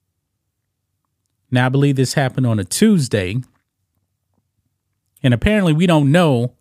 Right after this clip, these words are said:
who actually raised this flag. I'm pretty sure we know. The school flew this flag.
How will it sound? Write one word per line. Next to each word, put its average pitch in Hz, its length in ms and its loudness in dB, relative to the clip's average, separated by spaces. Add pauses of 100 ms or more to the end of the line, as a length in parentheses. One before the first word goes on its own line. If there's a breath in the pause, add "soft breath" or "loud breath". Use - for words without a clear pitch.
(260)
who 180 240 2
actually 139 340 -2
raised 135 360 -2
this 120 160 -8
flag. 127 440 -4 (1300)
I'm 254 220 2
pretty 208 220 0
sure 175 180 0
we 143 140 0
know. 127 300 0 (880)
The - 80 -8
school 196 560 0 (920)
flew 160 180 4
this 123 180 -2
flag. - 380 -6